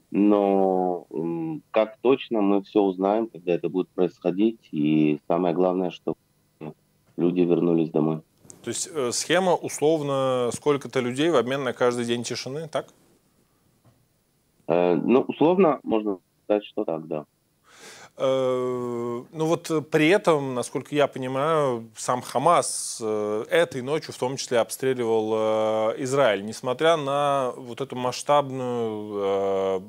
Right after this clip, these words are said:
Speaker 2: операцию "Цахал" в секторе Газа. Как возможно, что, собственно, продолжает Хамас иметь некие возможности для этих ракетных ударов?
Speaker 1: Эм, щас, э,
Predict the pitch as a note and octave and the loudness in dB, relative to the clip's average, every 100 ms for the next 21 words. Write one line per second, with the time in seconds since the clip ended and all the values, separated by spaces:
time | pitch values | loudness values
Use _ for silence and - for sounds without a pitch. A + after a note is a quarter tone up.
0 | A#2 - A2 - A#2+ B2 - B2 A2 G#2 | -18 -12 -10 -2 0 0 -4 -6 -4 -6
1 | - - - - _ - A#2+ - C#3+ G#2+ | -10 -20 -20 -20 _ 0 0 2 2 2
2 | F2 - A2 - A2 G#2+ A#2+ G2+ F2 F2+ | 0 -4 -6 -4 -6 0 4 4 2 -4
3 | F2 F2 - - - D3 - - A#2 A2 | -2 -4 -6 -18 0 0 0 -16 -4 -4
4 | A2+ C#3 C#3+ A#2 - A2+ A#2 - A2+ G#2 | -2 -4 -2 -6 -6 -6 -6 -8 -6 -8
5 | G2 - C3 C3+ B2+ B2+ C3+ C3+ - A2 | -10 -2 2 4 4 2 2 0 -2 -4
6 | A#2 - A#2 A2 A2 A2 - A2+ G#2+ A2+ | -4 -4 -4 -6 -6 -14 -6 -2 -2 -2
7 | B2 A#2+ - G#2 F#2 G#2 G#2 G2 - G2 | -4 -4 -6 -8 -2 0 0 -2 -10 -10
8 | - G2 F#2+ G2+ F2 - - _ _ _ | -12 -16 -20 -12 -12 -12 -20 _ _ _
9 | _ _ _ _ _ _ _ _ _ _ | _ _ _ _ _ _ _ _ _ _
10 | _ _ _ _ _ _ _ _ _ _ | _ _ _ _ _ _ _ _ _ _
11 | _ _ _ _ - _ _ _ A2 A#2+ | _ _ _ _ -20 _ _ _ 0 0
12 | G2 _ - F#3 F#3+ - | 0 _ 0 2 2 -4